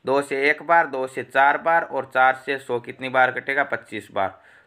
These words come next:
तो पच्चीस प्रतिशत अधिक खरीदने होंगे या पच्चीस प्रतिशत की खपत वृद्धि करनी होगी। और ये बोल रहा है कि एक सौ बीस में तीस संतरे अधिक खरीद सकता है, तो ये तीस संतरे क्या हो गए? पच्चीस प्रतिशत अधिक खरीद सकता है, ठीक है।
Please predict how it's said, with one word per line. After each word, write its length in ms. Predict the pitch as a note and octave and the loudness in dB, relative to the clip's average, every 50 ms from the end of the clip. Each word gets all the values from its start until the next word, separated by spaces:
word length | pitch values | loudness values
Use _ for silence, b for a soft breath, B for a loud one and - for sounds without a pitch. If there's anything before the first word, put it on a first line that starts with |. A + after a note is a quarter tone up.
| b | b
तो 100 | - D#3+ | -4 -2
पच्चीस 480 | D#3+ - F3+ F3+ F3+ - A3 A3+ A3 - | 0 2 0 0 2 0 0 0 0 0
प्रतिशत 580 | - G3+ F#3 - - G3 F#3+ - G3 G3 F#3+ | 0 0 0 0 0 -2 -2 0 0 0 2
अधिक 380 | - - E3 D#3+ D#3 F#3+ F#3+ F#3+ | 2 2 2 2 2 0 0 0
खरीदने 480 | E3+ - D#3+ D3 C#3+ C3 C3 C3 C3+ C3 | -2 -2 -2 0 0 -2 -4 -6 -4 -4
होंगे 320 | C3 C3+ C3+ C#3 C#3+ D#3 | -4 -4 -4 -6 -4 -2
या 140 | D#3 D#3+ D#3+ | 0 0 0
पच्चीस 380 | - D#3+ D#3 - F3+ F3+ E3+ | 0 -2 -2 -2 -4 -6 -4
प्रतिशत 460 | - F3+ D#3+ - E3+ E3 - E3+ D#3 - | -4 -4 -4 -4 -6 -4 -2 -4 -4 -4
की 80 | F3 E3+ | -6 -6
खपत 220 | E3+ D#3 C3 D#3 | -4 -4 -4 -2
वृद्धि 360 | D#3 D3+ D#3+ D#3+ D3+ D#3 F3 | 0 0 0 0 0 -2 -2
करनी 300 | D3+ E3 D#3 C#3+ D3 D3+ | 0 0 -2 -2 -2 -6
होगी। 400 | C#3+ C#3 C#3 B2+ A#2+ B2+ B2 B2 b b b b b b - | -6 -6 -6 -8 -8 -8 -10 -10 b b b b b b 0
और 180 | - E3 F3 E3+ | 2 4 4 4
ये 200 | E3+ F#3 G3+ G3+ | 4 4 4 4
बोल 300 | F3+ G3+ G3+ G3 G3 G#3 | 4 2 0 2 4 4
रहा 100 | G3+ G3+ | 4 4
है 60 | G3 | 4
कि 120 | G3 F#3+ | 2 -2
एक 220 | E3+ F#3+ F#3+ F#3+ - | -2 0 0 0 0
सौ 160 | - G3+ G3 | -4 -6 -4
बीस 300 | E3+ F#3+ F#3+ G3 G3 G3 | 0 0 0 0 0 -2
में 180 | G3 F#3 F#3 | -2 -4 -2
तीस 300 | - G#3 G#3+ G#3+ G#3 - | -2 0 0 0 0 0
संतरे 420 | G3 - F3+ D#3+ D3+ - E3+ F3 E3+ | 0 0 0 0 0 0 0 2 2
अधिक 420 | - E3 D#3 F#3+ G3 F#3+ G3 E3 | 0 0 0 2 2 2 0 -2
खरीद 260 | - D#3+ D3+ D3+ C#3 | -4 -2 -2 -2 -4
सकता 360 | C3 - D3 B2 - - C3+ C3 | -6 -8 -10 -8 -2 2 2 2
है, 140 | A#2+ B B B B B B - | 2 B B B B B B 0
तो 80 | F3 | 2
ये 140 | F3 F3+ F#3 | 4 4 4
तीस 400 | F#3 - - G3+ G#3+ A3 A3 G#3 | 2 2 4 4 4 4 4 0
संतरे 420 | F#3+ - F3+ D#3+ D3+ F3+ F3+ F3+ | 0 0 0 0 2 0 -2 -2
क्या 200 | E3+ - F3+ F3+ | 0 2 4 4
हो 160 | F3 E3+ E3+ E3 | 4 4 2 0
गए? 160 | D#3+ F3+ F#3 | -2 -4 -4
पच्चीस 460 | F3+ - F3 F3 - - G3+ G3 G3 | -2 -2 -2 -2 0 -2 -2 -2 0
प्रतिशत 580 | - F#3 F3+ F3 - F#3+ G3 F#3+ - G#3+ G#3 F#3 | 0 0 0 0 0 0 0 2 2 2 4 4
अधिक 400 | F3+ D#3 D3 F3 D#3+ E3 D3 - | 2 4 2 -2 -4 -4 -6 -4
खरीद 260 | D#3+ C#3+ C#3 C3+ C3 | -4 -4 -2 -4 -6
सकता 360 | B2+ - C3 - - - B2+ | -6 -8 -8 -6 0 2 2
है, 80 | B2 A#2+ | 2 2
ठीक 280 | - D#3 E3 E3 - | 0 -4 -6 -2 0
है। 160 | F3 E3+ B | 0 0 B